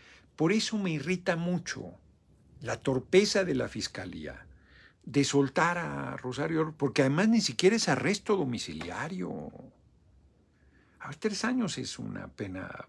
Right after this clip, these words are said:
fuerte, ¿eh? Para quien piense que eso no fue fuerte. E-, y habrá quien diga, "Ay, sí, pero te quedas con cinco millones". Hombre, se robó mucho más.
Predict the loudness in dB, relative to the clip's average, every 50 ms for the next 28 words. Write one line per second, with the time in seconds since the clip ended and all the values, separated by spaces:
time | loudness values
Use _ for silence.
0 | _ -20 -14 -2 4 6 6 6 4 2 -4 -8 -6 -4 -4 -2 -2 -2 -2 -2
1 | -4 -6 -6 -4 -2 -2 -2 0 -2 -4 -4 -2 -2 -2 0 -2 -4 -4 -4 -6
2 | -8 -12 -14 -16 _ -20 _ _ _ _ _ _ _ _ _ _ _ _ _ -10
3 | -10 -10 -10 -10 -10 -10 -10 -10 -10 -8 -8 -8 -8 -8 -8 _ -6 -6 -6 -6
4 | -10 _ _ _ _ _ _ _ -20 -20 -20 _ _ _ _ _ _ _ _ _
5 | _ _ _ _ _ _ -12 -10 -10 -8 -8 -8 -8 -4 -2 -2 -2 -2 -2 -2
6 | -2 0 0 0 0 0 0 -2 -4 -6 -6 -4 -2 -2 -2 -2 -4 -8 -4 -4
7 | -4 -4 -2 -4 -4 -4 -4 -4 -8 -14 -12 -6 -2 2 2 2 4 4 4 4
8 | 4 2 2 0 0 -2 -4 -6 -6 -10 -18 _ _ _ -20 -14 -8 -6 -6 -6
9 | -4 -2 0 2 4 4 4 4 2 -2 -12 -20 -20 -20 _ _ _ _ _ _
10 | _ _ _ -2 2 8 10 10 12 12 12 12 12 12 12 10 8 6 6 4
11 | 6 8 8 8 8 8 6 2 -2 -6 -8 -6 -6 -6 -8 -10 -12 -16